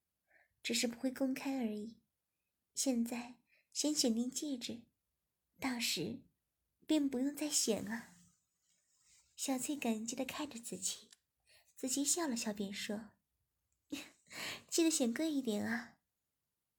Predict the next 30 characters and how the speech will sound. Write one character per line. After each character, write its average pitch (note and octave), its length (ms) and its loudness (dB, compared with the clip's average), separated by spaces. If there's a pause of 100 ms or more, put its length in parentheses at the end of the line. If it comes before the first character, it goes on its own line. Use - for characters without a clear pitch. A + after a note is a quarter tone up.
(1500)
花 C4+ 240 2
一 A#3+ 120 0
花 B3+ 400 -2 (320)
这 C#4+ 140 -2
花 D#4+ 180 2
心 D#4 200 0
鬼 C4+ 120 0
的 A#3 120 -2
钱， A#3 420 2 (500)
让 D4 200 4
他 D4 120 2
没 B3 280 4
钱 A#3+ 480 2 (220)
再 E4+ 140 0
去 E4+ 100 4
找 C4+ 160 2
其 A#3 160 0
他 E4 180 4
女 D4+ 160 2
生 A#3 280 2
呢。 A#3 120 -2 (2250)
小 A3 240 -2
翠 A#3+ 140 0
听 A3+ 260 -2
后 A3 340 -8 (120)
马 G#3 160 -10
上 A3 120 -8
笑 A#3 220 -8
了 G#3 100 -10
笑， - 280 -12